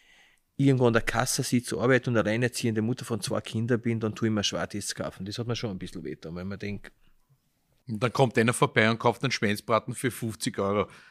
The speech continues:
Speaker 1: Ja, aber es
Speaker 2: Sozusagen.
Speaker 1: ist, es ist schon sehr teuer geworden. Das ist also, nicht, dass ich jetzt jammer, sondern es soll, ich finde es auch bei den Bäckern in Wien, also dass man sie irgendwo anstellt, eine halbe Stunde wartet und zwei Semmeln um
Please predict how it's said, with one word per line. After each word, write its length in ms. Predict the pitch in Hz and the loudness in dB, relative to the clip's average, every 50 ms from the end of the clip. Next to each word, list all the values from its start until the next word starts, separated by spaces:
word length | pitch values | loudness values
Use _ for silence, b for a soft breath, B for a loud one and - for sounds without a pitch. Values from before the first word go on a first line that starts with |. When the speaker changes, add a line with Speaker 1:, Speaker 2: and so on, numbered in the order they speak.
| b b b b b b | b b b b b b
Speaker 1:
Ja, 340 | 170 165 156 139 123 120 | 0 0 2 4 4 6
aber 320 | 127 139 151 160 151 151 143 | 6 6 6 6 6 4 4
es 180 | 139 - - | 2 2 4
Speaker 2:
Sozusagen. 480 | - 143 139 131 - - - - 139 131 | 4 4 4 4 2 0 -2 -2 -2 -2
Speaker 1:
ist, 260 | 127 - B B B B B B B B B B B B | -4 -4 B B B B B B B B B B B B
es 160 | - 110 - | -6 -2 2
ist 80 | 147 - | 4 4
schon 180 | - 165 170 | 6 6 4
sehr 280 | 143 - - 104 98 - | 2 2 0 -2 -2 -4
teuer 220 | - 78 78 78 78 | -6 -10 -8 -8 -8
geworden. 220 | 82 78 76 82 | -8 -10 -10 -10
Das 80 | - - | -10 -10
ist 140 | 98 - - | -10 -8 -8
also, 640 | - 107 - 120 110 110 110 110 117 113 110 110 113 B B B B B B B B B - _ _ _ _ _ _ _ _ _ - | -6 0 2 4 4 4 4 4 4 2 2 0 -4 B B B B B B B B B -20 _ _ _ _ _ _ _ _ _ -2
nicht, 200 | - 127 131 127 | 2 2 4 4
dass 120 | 113 - - | 2 -2 -2
ich 60 | - | -4
jetzt 280 | - 185 - - - - 87 82 | -4 -4 -4 -8 -10 -8 -8 -8
jammer, 420 | 90 104 110 107 107 131 160 160 | -6 -4 -2 -2 2 4 4 4
sondern 300 | 147 - 135 127 123 120 | 2 2 -2 -2 -2 -2
es 140 | 123 - - | -2 -2 -2
soll, 280 | - 123 120 131 143 143 b b b b b b b b b b | 0 0 0 0 0 -2 b b b b b b b b b b
ich 100 | - - | -10 -6
finde 240 | - - 147 156 | -2 0 0 2
es 100 | 165 - | 4 4
auch 140 | 131 123 - | 2 2 2
bei 120 | - - 123 | 2 0 2
den 180 | 127 127 110 | 2 2 0
Bäckern 400 | - 120 165 - - - 113 101 | 0 -2 -4 -2 0 0 2 2
in 180 | 95 95 92 87 | 2 2 0 0
Wien, 240 | 92 87 87 82 82 | -2 -2 -2 -2 -4
also 200 | 87 - - 98 | -6 -4 -4 -4
dass 160 | 104 98 - | -4 -2 -2
man 100 | 117 104 | -4 -4
sie 200 | - - 117 117 | -2 0 0 0
irgendwo 280 | 123 135 131 104 104 | 0 2 2 2 2
anstellt, 400 | 107 120 135 - - 151 139 - | 2 0 0 -2 0 0 0 0
eine 100 | 135 127 - | 0 0 2
halbe 180 | 110 110 131 | 2 0 0
Stunde 240 | - - 131 123 113 | -2 -4 -6 -6 -2
wartet 240 | - 80 104 - - | -2 -2 -2 0 -2
und 100 | 127 - | -6 -4
zwei 180 | - - 107 110 | -2 0 0 0
Semmeln 440 | - - - 104 98 123 131 135 | -2 -2 -4 -2 -2 -2 -2 -2
um 220 | 131 123 127 123 | -2 -2 0 0